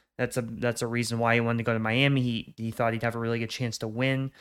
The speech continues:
And there weren't a lot of other teams that were engaged in these talks that I think we would have thought of as potential contenders if they got Dame. Like the Raptors,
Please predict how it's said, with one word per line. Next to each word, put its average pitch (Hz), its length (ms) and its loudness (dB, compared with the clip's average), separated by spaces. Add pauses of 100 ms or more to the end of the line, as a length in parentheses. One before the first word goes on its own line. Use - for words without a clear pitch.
(280)
And 123 520 2
there 135 140 4
weren't 202 260 4
a 196 40 8
lot 175 220 6
of 151 120 6
other 135 240 6
teams 127 460 0
that 123 100 4
were 120 80 2
engaged 117 520 0
in 127 80 0
these 123 180 0
talks 123 420 -2
that 113 260 -2 (320)
I 139 120 8
think 160 280 2 (120)
we 143 200 4
would 139 200 6
have 139 120 2
thought 123 360 4
of 117 260 2
as 120 300 2
potential 127 360 -4
contenders 110 680 -4
if 127 160 -2
they 127 100 0
got 107 200 -2
Dame. 110 220 -4
Like 113 220 -2
the 117 80 -4
Raptors, 147 680 4